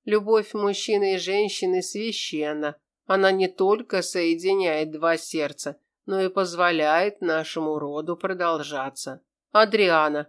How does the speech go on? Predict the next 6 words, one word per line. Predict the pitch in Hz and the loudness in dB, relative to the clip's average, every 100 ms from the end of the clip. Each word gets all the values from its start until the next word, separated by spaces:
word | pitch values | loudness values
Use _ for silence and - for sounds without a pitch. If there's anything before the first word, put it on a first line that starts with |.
| _ | _
вы | 190 175 220 | -6 4 6
наследница | 233 220 - 175 180 185 185 - | 6 4 2 -2 0 0 -2 -2
генерала | 180 175 180 175 175 185 190 | -4 -2 0 2 4 4 2
Фокса, | - 170 180 - 147 _ _ | 0 -2 -2 -10 -10 _ _
великого | 180 202 202 175 - 151 | -4 -2 0 -2 -2 -4
человека. | 151 165 156 156 147 147 147 | -2 -2 -2 -2 -4 -8 -10